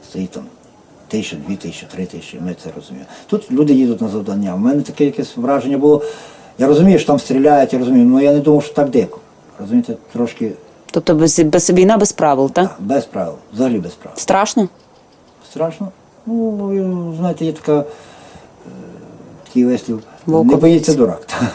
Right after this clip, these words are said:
Speaker 1: <laughs>
Speaker 2: Так.
Speaker 1: Е, кожна людина боїться, ну, зрозумійте, кожен боїться. Ну, не можу, я, я нічого не боюся, ну, цього бути неможливо. Людина, ну, переживання є, кожен це, е,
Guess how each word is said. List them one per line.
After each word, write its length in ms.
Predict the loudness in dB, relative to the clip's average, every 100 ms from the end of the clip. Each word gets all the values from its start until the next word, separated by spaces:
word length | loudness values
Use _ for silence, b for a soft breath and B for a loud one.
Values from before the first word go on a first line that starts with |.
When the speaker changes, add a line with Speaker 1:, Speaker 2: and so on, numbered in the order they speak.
| -2 0
Speaker 1:
<laughs> 0 |
Speaker 2:
Так. 680 | 2 0 -4 -8 -2 0 0 -2 B B B
Speaker 1:
Е, 280 | -2 0 0
кожна 260 | 0 2 4
людина 280 | 4 4 4
боїться, 280 | 4 2 4
ну, 220 | 4 4
зрозумійте, 540 | 4 4 4 4 2
кожен 260 | 0 2 2
боїться. 420 | 0 -2 -6 -8
Ну, 240 | -4 -2 0
не 80 | 4
можу, 260 | 6 6 4
я, 220 | 4 2 2
я 120 | 4 6
нічого 260 | 6 4
не 60 | 2
боюся, 340 | 4 2 2
ну, 100 | -2
цього 320 | 0 0 0 -2
бути 240 | -4 -4
неможливо. 540 | -2 -2 -2 0 0 -2 -2
Людина, 300 | 0 2 4
ну, 120 | 4
переживання 480 | 4 4 4 6 6
є, 140 | 6
кожен 300 | 4 2 2
це, 160 | 2 0 B B B
е, 140 | 2